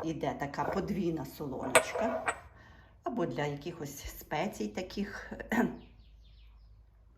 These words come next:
Можна навіть і покласти сюди і хрін, можна покласти і, е, гірчицю, а також дві чудові ось такі підставочки для яєць.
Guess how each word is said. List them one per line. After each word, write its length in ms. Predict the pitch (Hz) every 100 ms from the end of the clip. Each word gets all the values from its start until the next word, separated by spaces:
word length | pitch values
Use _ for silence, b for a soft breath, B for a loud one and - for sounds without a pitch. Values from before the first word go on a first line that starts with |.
| - - B B
Можна 280 | 214 214 160
навіть 440 | 165 139 131 139
і 40 | 123
покласти 600 | - - 131 120 - -
сюди 340 | - 135 123 - - - -
і 140 | 320
хрін, 480 | - - 180 214 180
можна 300 | 202 208 151
покласти 640 | 135 127 - - - - -
і, 140 | 147 143 B B B B B B -
е, 460 | 156 - - 123 120
гірчицю, 760 | 151 - - - 196 240 - - - B B
а 120 | -
також 500 | - 147 147 - 143
дві 500 | - - - 208 285 - - - -
чудові 680 | - 160 143 123 151 220 277 - - B B B 233
ось 140 | 277
такі 300 | - 156 196
підставочки 840 | 196 - - 135 151 196 - - 180
для 200 | - 139
яєць. 720 | 147 143 143 - - -